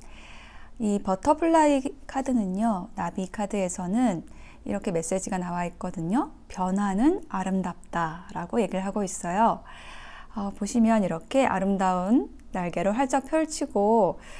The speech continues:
뭔가 여러분의 것을 펼치러 나아가는, 네, 그런 모습이 상상이 되거든요.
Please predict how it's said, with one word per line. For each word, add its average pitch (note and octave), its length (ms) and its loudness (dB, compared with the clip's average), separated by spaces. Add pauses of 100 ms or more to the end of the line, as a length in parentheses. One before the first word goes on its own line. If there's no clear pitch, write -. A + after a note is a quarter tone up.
(500)
뭔가 F#3 480 -2
여러분의 A#3+ 580 6
것을 G#3+ 300 4
펼치러 E4 640 4
나아가는, F#3+ 1040 2
네, F#3 140 2
그런 B3+ 300 2
모습이 G3+ 340 2
상상이 B3+ 480 2
되거든요. F3+ 680 0